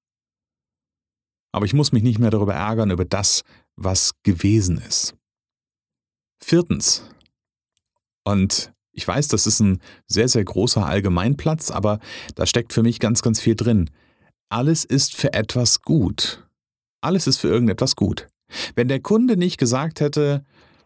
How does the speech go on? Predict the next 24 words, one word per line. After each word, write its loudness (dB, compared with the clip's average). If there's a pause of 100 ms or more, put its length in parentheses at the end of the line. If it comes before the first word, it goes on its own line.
(380)
„Herr -4
Holzhausen, -2
wir -2 (100)
ziehen 2
die 0
Aufträge -2
ab“, -8 (1600)
dann -2
gäb's -2
wahrscheinlich 0
den 0
Podcast -2
nicht. -6 (840)
Dann 2
könntest 0
du 4
mich 2
nicht -2
regelmäßig 0
einmal 2
die 0
Woche -2
hören. -2 (500)
Dann 2